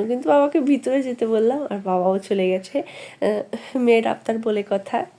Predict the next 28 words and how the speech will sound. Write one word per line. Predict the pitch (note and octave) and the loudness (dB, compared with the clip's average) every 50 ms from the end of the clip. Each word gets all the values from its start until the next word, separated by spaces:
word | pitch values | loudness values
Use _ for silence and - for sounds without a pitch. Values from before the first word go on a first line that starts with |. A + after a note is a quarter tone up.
| _ - | _ -4
মেয়ের | G3+ F#3+ F3+ F3+ F3+ | -2 0 0 -2 -4
স্মৃতিগুলো | - - A3 G#3 G3+ G#3 G#3 G#3 - G#3 G3+ G#3 G#3 | -4 -4 -4 -2 -2 -2 -4 -2 -2 -2 -2 0 0
রেখে | G#3 G3 G3 - G#3+ G3+ | 0 0 0 0 -2 -2
দিবে | G3+ G3+ F#3+ G3 | 0 0 -2 -2
ক্যাপচার | G3 G#3 G3 F#3+ - - F#3+ F#3 F#3+ | -2 -2 -4 -4 -4 -6 -6 -6 -4
করে, | - - G#3 G3+ G3 | -4 -2 -2 -2 -2
এর | F#3 F3+ F#3 - | -2 -4 -6 -8
জন্য। | - F#3+ G3 - - D#4 E4 - - - - - - - | -8 -8 -6 -4 -4 -4 -6 -8 -12 -20 -20 -20 -14 0
তো | - D#4 D4+ - D4+ - | 4 4 4 4 4 2
এই | C#4+ C#4 C#4 C4+ | 2 2 2 2
যে | D4 D4 | 0 0
দেখুন, | B3+ B3 A#3+ - - D4 C#4+ D4 | 0 0 0 0 0 2 2 2
আহ, | D#4 - - - - - C#4+ B3+ C4 C4+ C4+ - | 2 0 -4 -10 -4 -2 -2 -2 -2 -2 -6 -8
ধানগুলো | - - A#3 G#3+ A3+ A3+ A#3+ B3 C#4+ C#4 - | -6 -4 -2 -2 -2 -2 -2 -4 -4 -4 -4
কত | - A#3+ A#3+ A#3 - A#3+ | -4 -6 -4 -4 -6 -6
সুন্দর | A#3+ - - B3 A#3 A3 A3 A3+ | -6 -4 -4 -2 0 0 0 0
হয়ে | A#3 G3+ G3 G3 G3 | 0 0 0 -2 -2
আছে। | G3+ - - - G3 G3 - - - - - - - - - | -4 -4 -6 -6 -8 -8 -10 -16 -20 -20 -20 -20 -18 -8 0
এই | - A#3 B3+ B3 | 2 2 2 2
ধানের | A3+ B3+ C4 C4 C4 C4 C4 B3+ - | 0 0 0 0 2 0 0 -2 0
চাল, | - A#3 A3 G3+ F#3 - G3 - - - - - _ _ - | 2 4 4 4 4 2 -2 -6 -12 -20 -20 -20 _ _ 0
চাল | - A#3+ B3 A#3+ B3 | 4 4 4 4 4
খেতে | B3 - B3 A#3 A#3 C4 | 2 0 0 0 0 0
যে | A#3+ B3+ C4 | -2 -2 -4
কি | B3+ - - B3+ B3 | -6 -4 -2 -2 0
মজা | A#3+ A#3 G#3 G#3 G#3 A#3 A3+ G#3+ | 2 2 2 2 2 2 2 2
আর | G#3+ A3 - | 2 0 -4
কি | - A3+ | -4 -4